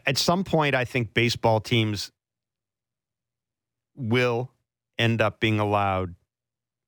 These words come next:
to trade picks. But I don't know,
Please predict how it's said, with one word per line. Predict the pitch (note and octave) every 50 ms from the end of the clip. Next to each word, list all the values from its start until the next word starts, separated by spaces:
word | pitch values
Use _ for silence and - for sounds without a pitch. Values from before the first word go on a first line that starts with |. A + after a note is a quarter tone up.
| _ _ _ _ _ _ _ _ _ _ _ _ _ _ _ _ _ _ _ _ _ _ _ _ _ _ _ _ _ _
to | - A2
trade | E2+ - - - G2+ F#2+ F2 D#2+ -
picks. | - G2+ D#2 - - - - _ _ _ _ _ _ _ _ _ _ _ _ _ _ _ _ _ _ _ _ _ _ _ _ _ _ _ _ _ _ _ _ _ _ _ _ _ _
But | - C3 B2+ - -
I | B2 B2 A2+ G2 - _
don't | - C#3+ C#3+ D3 D3 - -
know, | C3 B2+ B2+ C3 C3+ C#3 C#3+ D3 D3+ D3+ D3 D3+